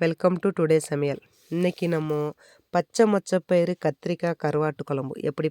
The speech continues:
பண்ணலாம்னு பார்க்கலாமா? முதல்ல அதுக்கு நம்ம மொச்சப்பயிரை வேக வச்சு வடிச்சு வச்சாச்சு. இப்போ கத்திரிக்காய், ஃப்ரெஷ்ஷான கத்திரிக்காய் எடுத்துக்கிட்டோம். ஒரு ஐம்பது கிராம் புளி, ஒரு நாலஞ்சு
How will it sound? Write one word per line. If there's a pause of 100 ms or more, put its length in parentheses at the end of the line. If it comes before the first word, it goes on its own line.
பண்ணலாம்னு
பார்க்கலாமா? (680)
முதல்ல
அதுக்கு
நம்ம (840)
மொச்சப்பயிரை
வேக (140)
வச்சு (160)
வடிச்சு
வச்சாச்சு. (540)
இப்போ
கத்திரிக்காய்,
ஃப்ரெஷ்ஷான
கத்திரிக்காய்
எடுத்துக்கிட்டோம். (520)
ஒரு
ஐம்பது
கிராம்
புளி, (300)
ஒரு (100)
நாலஞ்சு